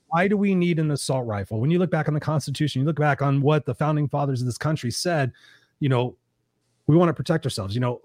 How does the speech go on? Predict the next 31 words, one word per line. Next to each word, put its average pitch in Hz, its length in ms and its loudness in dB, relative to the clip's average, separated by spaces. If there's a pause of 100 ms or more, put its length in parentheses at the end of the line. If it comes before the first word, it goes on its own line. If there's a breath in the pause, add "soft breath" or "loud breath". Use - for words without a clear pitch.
who 208 140 0
needs, 196 300 0
who - 160 -4
needs 196 160 0
an 165 80 0
A 156 80 -2
R 151 140 0
fifteen 156 440 0
to 131 60 2
go 135 100 2
out 135 160 0
there 131 100 0
and 120 120 0
shoot - 160 -8
targets? 107 360 -4
Who 190 120 2
needs 190 160 2
an 160 80 0
A 165 100 2
R 147 100 0
fifteen 147 300 -2
to 127 60 0
go 127 100 -2
shoot 131 300 -2 (160)
camels 120 420 -2
or, 107 160 -2 (300 loud breath)
or 123 240 2 (160)
fucking 135 260 -2
whatever 139 220 2
you 120 100 2
shoot? 127 320 -2